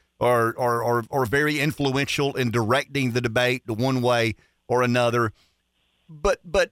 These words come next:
is there a marketing disadvantage that we have? In other words, is maga,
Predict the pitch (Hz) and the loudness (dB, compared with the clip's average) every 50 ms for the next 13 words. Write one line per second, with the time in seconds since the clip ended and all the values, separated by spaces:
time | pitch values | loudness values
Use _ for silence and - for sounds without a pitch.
0 | _ _ _ 214 214 196 151 143 202 202 196 190 175 165 151 147 147 165 208 254 | _ _ _ -4 -2 -2 -2 0 0 2 2 2 2 2 0 0 2 2 2 2
1 | 254 - - 214 202 190 175 156 131 135 175 - - 175 160 123 110 147 147 143 | 0 -2 -2 -2 -2 0 0 0 0 0 0 0 0 -2 -2 -2 -2 -2 0 0
2 | 143 139 131 123 98 110 131 113 117 107 120 156 160 151 143 135 123 107 101 95 | 0 0 0 0 0 -2 -2 -2 -2 -2 0 0 2 2 2 2 2 0 0 0
3 | 90 85 90 85 95 95 - _ - _ _ _ - 160 190 190 190 190 190 196 | -2 -4 -4 -4 -4 -4 -6 _ -16 _ _ _ -2 0 0 0 0 2 2 2
4 | 185 170 - - - 185 175 - 131 131 135 143 160 196 190 180 151 135 127 110 | 2 0 -2 -4 -2 -2 -2 -2 -2 -2 0 0 0 0 0 -2 0 0 0 0
5 | 104 101 | 0 -2